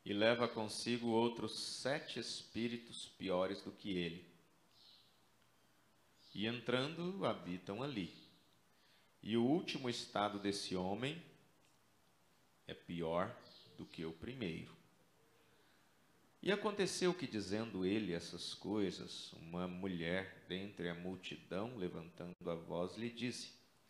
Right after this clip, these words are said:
"Bem-aventurado o ventre que te trouxe e os peitos em que mamaste." Mas ele disse: "Antes, bem-aventurados os que ouvem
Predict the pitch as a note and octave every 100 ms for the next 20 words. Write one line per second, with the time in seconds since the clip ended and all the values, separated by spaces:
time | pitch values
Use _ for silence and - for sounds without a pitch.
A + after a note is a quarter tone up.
0 | - - - - _ - G2+ F#3 G#3+ D3+
1 | D#3+ C#3 A2+ B2 C#3 B2 G2+ F2 G#2+ C#3
2 | D3 - F#2+ F2 - - G#2+ - A2 -
3 | A#2 B2+ D3+ - - C#3+ - - - -
4 | - _ G#2 A2+ A2 - - - C3+ C#3
5 | - G2 F2 - - - G#2 G2+ G2 G#2+
6 | G2 F#2 E2+ E2+ E2 - - - - _
7 | _ _ _ _ _ _ _ - _ _
8 | - G2+ G2+ - - - A#2 C#3 E3+ G#2
9 | F2 - - - - _ _ - G#2 C#3+
10 | - - - - - _ _ _ _ _
11 | - F#2 G#2+ C3 G#2+ A2 G2+ F2+ E2 F2
12 | A2+ G2+ - - - - - F2+ - -
13 | F2+ F2+ A#2+ C#3 D3+ D#3 D#3+